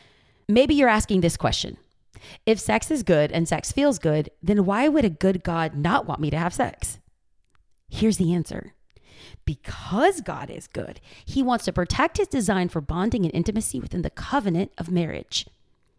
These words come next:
If you're taking notes, this is what I want you to know. Number one, sex was God's idea. That's some good news right there, okay? So there in the Garden of Eden, a naked Adam looks at a naked Eve, and in Genesis one, in rhythmic poetry, he says, "Bone of my bone, flesh of my flesh,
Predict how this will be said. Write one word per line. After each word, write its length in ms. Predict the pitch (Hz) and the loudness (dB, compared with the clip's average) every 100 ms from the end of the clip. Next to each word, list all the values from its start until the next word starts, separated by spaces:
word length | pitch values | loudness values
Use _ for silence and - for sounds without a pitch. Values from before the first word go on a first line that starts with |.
| _ _ _ _ | _ _ _ _
If 120 | 202 | -2
you're 140 | 226 285 | 2 2
taking 340 | - 254 220 | 2 -2 0
notes, 300 | 208 180 - - | 2 2 -2 -4
this 200 | 240 247 | -4 -2
is 100 | 240 | -2
what 120 | 214 | 0
I 40 | |
want 260 | 180 165 - | 2 2 0
you 40 | |
to 80 | 151 | -2
know. 240 | 151 147 - - - | -2 -4 -8 -20 -6
Number 260 | - 262 233 | 2 4 6
one, 300 | 214 156 269 - - - _ | 4 2 -2 -16 -20 -20 _
sex 600 | - - 269 320 320 - | -14 -2 2 4 2 -6
was 240 | 151 156 139 | 0 0 0
God's 640 | 135 233 277 294 269 196 | 0 2 4 4 2 0
idea. 680 | 190 196 202 156 143 67 - _ _ _ _ _ _ - | -2 0 0 0 0 -4 -10 _ _ _ _ _ _ -4
That's 160 | 156 | -2
some 160 | - 127 | -2 -6
good 300 | 135 165 156 | 2 2 4
news 300 | 156 143 131 | 2 2 0
right 200 | 127 - | -4 -6
there, 200 | - - | -8 -4
okay? 280 | - 226 233 - - | 0 2 2 -4 -4
So 140 | - | 0
there 280 | 196 240 226 | 2 2 0
in 100 | 139 | -2
the 60 | 160 | -2
Garden 280 | 226 233 208 | 2 2 2
of 80 | |
Eden, 260 | 190 202 151 - - | 0 0 0 -2 -4
a 60 | 175 | 0
naked 320 | 202 254 208 | 2 2 2
Adam 300 | - 233 180 | 2 2 2
looks 260 | 165 226 - | 0 -2 0
at 60 | 170 | 0
a 60 | |
naked 280 | 175 247 185 | 2 2 2
Eve, 300 | 220 254 180 | 2 2 2
and 100 | 185 | 2
in 120 | 175 | 2
Genesis 480 | 165 240 254 - 196 | 2 0 -2 -4 -4
one, 200 | 196 226 | 0 2
in 180 | 190 190 | 4 4
rhythmic 340 | 196 220 208 | 2 4 2
poetry, 420 | - 226 254 - 208 | 2 4 4 2 -8
he 200 | - 247 | -6 -4
says, 220 | 214 180 | 0 2
"Bone 500 | 151 226 269 226 175 | 2 2 4 6 4
of 160 | - 170 | 4 2
my 140 | 160 | 0
bone, 360 | 156 202 214 190 | 0 0 0 -4
flesh 500 | - 143 - - - | -4 -2 0 -2 -2
of 120 | 190 | 0
my 160 | 175 165 | 0 -2
flesh, 380 | - - 190 | -2 -2 -2